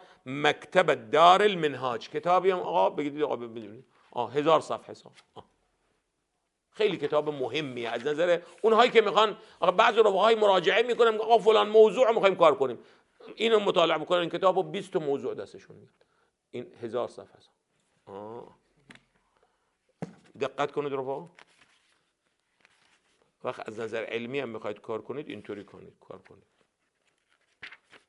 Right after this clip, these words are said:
واقعاً اگه بتونید. یه کمتر می‌تونید.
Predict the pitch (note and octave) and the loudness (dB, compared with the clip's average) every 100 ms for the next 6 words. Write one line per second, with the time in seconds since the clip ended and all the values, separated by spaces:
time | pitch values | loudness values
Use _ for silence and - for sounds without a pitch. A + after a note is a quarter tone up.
0 | _ _ _ _ _ _ - F2+ G2+ G2+ | _ _ _ _ _ _ -20 -20 -18 -16
1 | G2+ G2+ F#2 F2+ F2+ F#2 _ _ _ _ | -14 -14 -16 -20 -20 -20 _ _ _ _
2 | _ _ _ _ _ G2+ - A2 G2 A#2+ | _ _ _ _ _ -20 -18 -18 -10 -10
3 | G2 E2+ _ _ | -10 -14 _ _